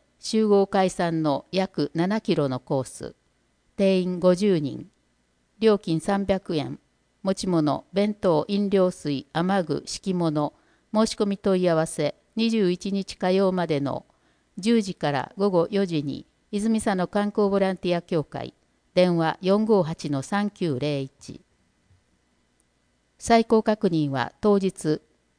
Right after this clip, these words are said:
七時以降に、緊急連絡先、電話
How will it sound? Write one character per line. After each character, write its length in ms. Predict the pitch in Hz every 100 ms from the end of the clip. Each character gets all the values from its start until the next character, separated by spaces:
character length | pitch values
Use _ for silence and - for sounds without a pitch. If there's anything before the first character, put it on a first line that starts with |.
| _ -
七 220 | - 226
時 220 | 220 208
以 40 |
降 240 | - 180 151
に、 240 | 135 131 - _ _
緊 220 | - 233 220
急 180 | 214 202
連 180 | 190 190
絡 180 | 175
先、 460 | - 165 - 143 - _
電 240 | 190 196 190
話 240 | 170 147